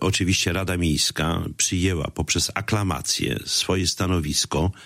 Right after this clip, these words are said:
popierające ten wniosek B C O złożony do ministra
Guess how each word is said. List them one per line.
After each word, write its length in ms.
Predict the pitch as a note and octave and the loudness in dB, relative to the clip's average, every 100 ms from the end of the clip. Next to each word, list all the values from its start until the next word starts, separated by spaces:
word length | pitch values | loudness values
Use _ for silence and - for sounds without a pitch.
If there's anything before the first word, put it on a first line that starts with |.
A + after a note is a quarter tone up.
| - - - | -20 -20 -2
popierające 1080 | G2 F2+ A2 G#2+ G#2 A#2+ B2 G#2 - - - | -2 0 0 2 2 2 2 2 0 -4 -8
ten 180 | - D2 | -4 -2
wniosek 500 | D2+ G2 F#2+ - D2+ | 2 2 2 0 0
B 180 | C#2+ G#2 | -2 -2
C 220 | - D2+ | 0 0
O 180 | C#2+ F2 | 2 2
złożony 500 | - D#2+ D2+ F2+ E2+ | 2 0 2 2 2
do 140 | D2+ | 2
ministra 520 | D2+ D2+ D#2 - E2 | 4 4 2 0 -2